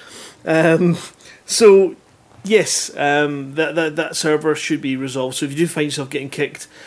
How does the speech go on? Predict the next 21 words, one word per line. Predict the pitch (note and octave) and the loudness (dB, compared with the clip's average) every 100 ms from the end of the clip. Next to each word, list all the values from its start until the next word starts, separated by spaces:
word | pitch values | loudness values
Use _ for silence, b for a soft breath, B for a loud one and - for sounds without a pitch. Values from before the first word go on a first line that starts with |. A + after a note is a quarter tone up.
| B | B
just | - D3+ | -4 -4
reconnect. | E3 F#3 F#3 D#3+ D3+ - - | -2 -4 0 0 0 -4 -10
It | |
is | D3+ D3+ D3+ | -8 -6 -6
just | C3+ D3+ C#3 | -4 -4 -4
that | C3 - | -6 -6
setting, | - C#3 C3+ C3+ | -4 -6 -6 -8
and | C#3 | -6
we | C3+ | -4
will | C3+ D#3 D3 | 2 2 2
be | D3 | -2
gone | C#3 C3 C3+ C3+ | -2 0 -2 -4
soon, | - - C#3+ C#3+ C3+ B B - | -4 -2 -2 -2 -8 B B -8
and | C3+ | -6
it | C3 | -4
will | C3+ | -4
then | C3+ C3+ | -4 -4
be | C3 C3 | -4 -4
a | B2+ | -4
more | C3+ C3 B2+ | -2 -4 -4
sensible | - C3+ C3+ D3+ C3+ C3 B2 | -4 -4 -4 -6 -6 -8 -10